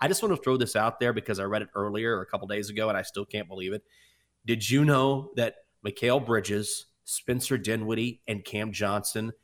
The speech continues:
have officially played more minutes together than Kyrie Irving, James Harden,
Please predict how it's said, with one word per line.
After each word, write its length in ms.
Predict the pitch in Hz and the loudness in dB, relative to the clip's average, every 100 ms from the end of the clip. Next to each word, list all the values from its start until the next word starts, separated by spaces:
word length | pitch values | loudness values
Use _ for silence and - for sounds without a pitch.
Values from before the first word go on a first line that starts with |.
| _ _ | _ _
have 240 | - 120 113 | -2 2 2
officially 600 | 107 - 120 117 - 120 | 0 0 -2 0 -2 -4
played 320 | 123 110 101 | 0 0 0
more 200 | 101 113 | 0 -2
minutes 360 | 104 104 107 - | -2 -4 -6 -6
together 500 | 110 107 104 104 104 - _ | -2 0 2 0 -4 -16 _
than 140 | 98 92 | -10 -10
Kyrie 480 | - 104 107 107 - | -2 2 2 0 -2
Irving, 480 | 107 98 101 101 - | -2 0 -2 -4 -8
James 340 | - 101 104 92 | -6 -4 -4 -6
Harden, 520 | - 101 101 104 104 | 0 2 2 -2 -6